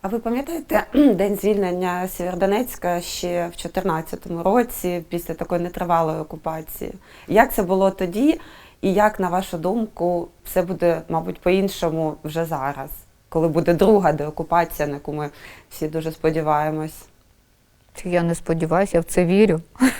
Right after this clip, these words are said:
Speaker 2: <laughs> Я дуже в це вірю. І у мене перше, що я зроблю, це нав-, ну, може, мені трошки пощастить, і я по роботі аж поїду раніше. Ну, це перше, що я зроблю. Я, ну,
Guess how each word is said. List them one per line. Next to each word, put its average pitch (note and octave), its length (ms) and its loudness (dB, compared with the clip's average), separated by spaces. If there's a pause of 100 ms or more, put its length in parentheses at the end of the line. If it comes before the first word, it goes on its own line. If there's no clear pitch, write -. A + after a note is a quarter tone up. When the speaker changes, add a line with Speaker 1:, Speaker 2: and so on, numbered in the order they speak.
(440)
Speaker 2:
<laughs> D#4+ 800 -8
Я G3+ 160 8
дуже A#3+ 300 6
в G#3+ 40 -2
це G#3 260 4
вірю. E3+ 280 2
І F#3+ 420 0
у F#3 120 0
мене G#3 280 8
перше, C4 320 4
що - 160 2
я G3 160 8
зроблю, F#3 460 4
це F3 160 0
нав-, F#3+ 420 2
ну, G3 180 4 (840)
може, F#3 280 4
мені F#3 280 2
трошки F#3+ 400 4
пощастить, E3+ 680 2
і F#3+ 60 0
я F3+ 120 4
по F3+ 160 6
роботі F3 420 4
аж E3 100 0
поїду D3+ 480 0
раніше. F#3 580 2 (440)
Ну, F3 80 -4
це F#3 120 2
перше, A#3 300 4
що F#3 140 6
я F3 80 8
зроблю. F3 360 6
Я, D#3+ 200 4 (100)
ну, F#3 220 2